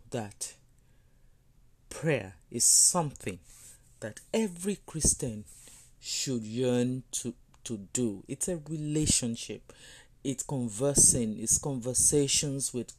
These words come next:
God. It's approaching God, taking instructions. It's, long story short, relating with God.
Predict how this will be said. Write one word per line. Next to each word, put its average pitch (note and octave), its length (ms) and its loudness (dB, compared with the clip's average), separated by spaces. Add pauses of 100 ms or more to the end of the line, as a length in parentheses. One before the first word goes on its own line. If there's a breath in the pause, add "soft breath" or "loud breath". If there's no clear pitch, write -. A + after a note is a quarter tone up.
(100)
God. A#2 460 -2
It's A2 340 -8
approaching F3 840 -2
God, A2 340 -4 (460 loud breath)
taking F#3 380 0
instructions. A#2 1120 2 (120)
It's, - 380 4 (840)
long F3+ 240 -2
story F#3+ 360 0
short, G3 360 -4 (160)
relating B2 800 -4
with B2+ 300 -6
God. D#3+ 360 -10